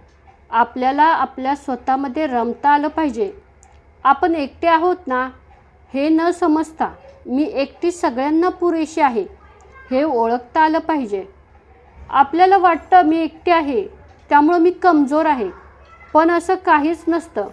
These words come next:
आपण तसं पाहिलं ना,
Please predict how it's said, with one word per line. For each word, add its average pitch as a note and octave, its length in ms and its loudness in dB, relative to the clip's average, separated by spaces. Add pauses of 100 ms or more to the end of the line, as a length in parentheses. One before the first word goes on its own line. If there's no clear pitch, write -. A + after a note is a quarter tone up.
(920)
आपण D4 580 0 (1600)
तसं C4 280 -2
पाहिलं D#4+ 480 0
ना, D#4 160 -2